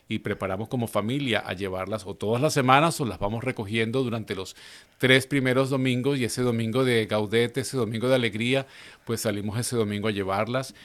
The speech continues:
O podemos también, en la siguiente obra de misericordia, que es la de beber al sediento, pues también alimentos y, y bebida. Dar posada al necesitado, si sabemos de alguien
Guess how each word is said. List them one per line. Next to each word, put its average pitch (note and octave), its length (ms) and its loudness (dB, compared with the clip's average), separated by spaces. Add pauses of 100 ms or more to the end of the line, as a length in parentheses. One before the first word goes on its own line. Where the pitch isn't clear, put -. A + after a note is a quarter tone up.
(260)
O A2 140 0
podemos G#2+ 400 -2
también, A2 540 0
en G#2+ 180 -2
la G2+ 120 -4
siguiente A2 760 0
obra A2+ 260 2
de A#2 80 2
misericordia, A2 720 -2
que - 60 -4
es F#2+ 100 -2
la A#2 140 2
de A#2 100 0
beber G#2+ 380 0
al A#2 80 0
sediento, A2 640 -2
pues - 180 -10
también A2 440 -8
alimentos F2+ 600 -10
y, G#2+ 240 -4
y F#2 260 -10
bebida. A2+ 480 -4 (440)
Dar A#2 280 4
posada B2 360 6
al B2+ 80 4
necesitado, B2+ 840 2
si - 180 -8
sabemos G2 440 -6
de A2+ 120 0
alguien G#2+ 440 0